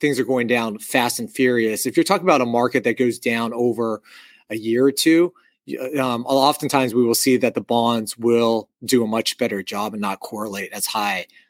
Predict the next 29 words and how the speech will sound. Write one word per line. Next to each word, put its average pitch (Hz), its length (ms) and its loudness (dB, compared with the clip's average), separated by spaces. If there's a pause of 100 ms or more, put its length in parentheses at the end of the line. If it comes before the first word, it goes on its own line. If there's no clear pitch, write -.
(100)
Um, 107 260 -8
but, 202 220 2
you 233 180 2
know, 190 140 6
on, 185 180 2
on 175 80 0
a 180 160 4
given 180 300 2
week 160 240 4
or 190 40 2
two 143 360 4
or 151 80 2
three, 123 340 0
when 131 260 -2
things 131 220 -2
are 120 80 0
really, 120 560 2
really 127 220 2
bad, 120 360 -2 (360)
people 196 220 -4
are 226 100 2
just 160 340 -4
looking 139 480 0
for - 100 -8
cash. 135 460 0
And - 80 -16
so 120 100 -8
they're 113 160 -6
gonna, 107 240 -8